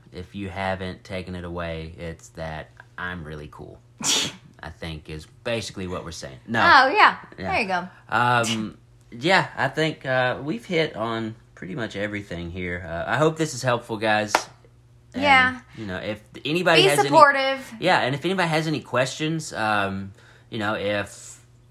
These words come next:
Speaker 1: your husbands or whoever want to reach out and be like, "Hey, how did you deal with this?" 'Cause, I mean, I'm saying all this like it was easy. It was a process. There was a lot of adjustment and things that went into it, and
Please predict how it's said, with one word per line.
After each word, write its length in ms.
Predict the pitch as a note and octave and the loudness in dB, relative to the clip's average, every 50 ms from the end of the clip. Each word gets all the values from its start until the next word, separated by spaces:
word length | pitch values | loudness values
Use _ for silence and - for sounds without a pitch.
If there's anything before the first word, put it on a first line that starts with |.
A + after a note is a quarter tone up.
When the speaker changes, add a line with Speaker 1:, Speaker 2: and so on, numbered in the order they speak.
| - _ - - - - - - - | -20 _ -20 -20 -20 -20 -20 -20 -14
Speaker 1:
your 200 | - A2+ A#2+ G#2+ | -8 -4 -4 -2
husbands 500 | F#2+ A2+ A#2 A#2 A2 - B2 B2 A#2 G2+ | 0 2 0 0 0 -2 -2 -2 -2 -2
or 60 | A2 G#2+ | -4 -2
whoever 640 | A2+ A2+ G#2+ G#2 G#2+ A2 G#2+ A2+ A2+ A2+ A#2 A#2 - | -2 0 0 2 0 0 0 0 0 0 -2 -4 -8
want 280 | F#2+ G2+ A2 A2+ - | -6 -6 -6 -6 -8
to 220 | - A2+ A2 G2+ F#2 | -8 -8 -8 -6 -6
reach 280 | F2+ G2+ G#2 G#2 - | -6 -6 -8 -6 -4
out 240 | G2+ G#2 G#2+ A2 E2 | -2 0 0 0 -2
and 100 | G2 G2+ | -2 -6
be 100 | F#2+ F#2+ | -6 -6
like, 360 | F#2+ F#2+ F#2 F#2 F#2 F#2 - - - - - - - - - - - | -4 -2 -2 -2 -4 -6 -10 -16 -20 -20 -20 -20 -20 -20 -20 -20 -10
"Hey, 260 | - A#2 A2+ A#2 A#2 A2+ | -2 0 0 2 2 0
how 200 | A2 A2+ A#2+ A#2 | 0 0 0 0
did 140 | A#2 G#2+ | 0 -4
you 80 | G#2 G2+ | -6 -8
deal 260 | F#2+ A2 A#2 A#2 A2+ | -4 -2 0 0 0
with 180 | G#2+ G2+ - - | -2 -2 -4 -4
this?" 240 | A2 A2+ A2+ A2+ - | -2 -2 -2 -4 -6
'Cause, 160 | A#2 F#2 A2+ | -8 -4 -4
I 80 | A2 A2+ | -2 -2
mean, 140 | A2+ A2 G#2+ | -2 0 0
I'm 280 | G#2+ A2+ A#2 G#2+ E2 - - - - _ _ | 0 0 0 -2 -6 -12 -20 -20 -20 _ _
saying 400 | - - - - C3+ C3+ C3 A#2+ | -16 -10 -6 -2 0 0 0 0
all 160 | A2 G2+ G2+ | 0 0 0
this 220 | G2+ G#2 F#2+ - - | 0 -2 -2 -4 -4
like 200 | G#2 G2 F#2 - | -6 -6 -6 -6
it 100 | G2+ - | -10 -10
was 160 | F2+ E2 D#2+ | -10 -10 -8
easy. 340 | F#2 G#2 G#2+ F#2 F2+ F2+ F#2 | -8 -8 -8 -8 -8 -8 -8
It 80 | F2 - | -6 -6
was 180 | F#2 G2+ G2 F2+ | -4 -4 -4 -6
a 40 | F2 | -8
process. 680 | - - F#2+ F#2+ F2+ F2 - - F2+ F2 F2 E2 - | -8 -4 -2 0 0 -2 -2 -6 -6 -6 -6 -6 -6
There 140 | F#2 F#2 F#2 | -8 -6 -6
was 120 | F#2+ E2+ | -6 -6
a 60 | F2+ F2 | -6 -4
lot 220 | F2+ F#2 F#2+ F#2+ | 0 0 0 0
of 60 | F2+ E2 | -2 -6
adjustment 560 | E2 - - F2+ G2 F#2+ - - G2 F#2 - | -8 -6 -4 -2 -2 -4 -4 -10 -12 -12 -10
and 120 | E2+ E2 - | -12 -12 -10
things 260 | F#2+ F#2+ G2 G2 F2 | -10 -8 -8 -8 -10
that 160 | F#2 F2+ - | -10 -12 -12
went 180 | - F2+ F2+ F2+ | -10 -12 -10 -8
into 380 | F#2 F#2 F2+ - F2+ F2+ F2+ G2 | -8 -10 -10 -10 -10 -10 -8 -6
it, 180 | A2 A2 - - | -8 -8 -8 -10
and 220 | F#2 F#2 F2 F2+ | -10 -10 -10 -12